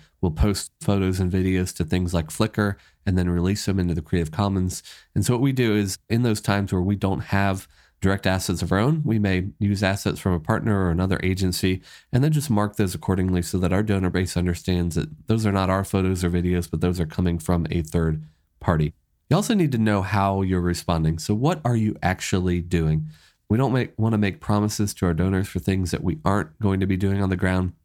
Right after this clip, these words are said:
but we do wanna be very accurate and tell them what we're going to do, and especially when we write our impact report in the end to show them what we did, really needs to align with what we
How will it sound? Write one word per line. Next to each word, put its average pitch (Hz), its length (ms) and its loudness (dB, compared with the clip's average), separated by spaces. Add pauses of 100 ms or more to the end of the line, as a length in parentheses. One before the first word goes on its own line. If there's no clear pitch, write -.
(340)
but 110 100 4
we 113 100 2
do 127 120 0
wanna 117 160 0
be 107 120 2
very 101 240 0
accurate 95 520 -2 (300)
and 101 120 0
tell 110 200 2
them 95 200 0
what 110 180 -2
we're 120 100 0
going 104 180 0
to 95 80 0
do, 92 220 0
and 95 80 0
especially 127 500 -2 (200)
when 101 120 0
we 92 240 0 (260)
write 107 160 2
our 101 120 0
impact 107 420 -2
report 90 300 0
in 90 40 0
the 90 80 0
end 90 120 0
to 90 80 -2
show 98 180 -2
them 90 160 0
what 110 200 -2
we 107 80 0
did, 92 300 0 (260)
really 170 140 2
needs 131 200 0
to 120 100 0
align 95 460 2
with 92 220 -2
what - 160 -2
we 87 280 0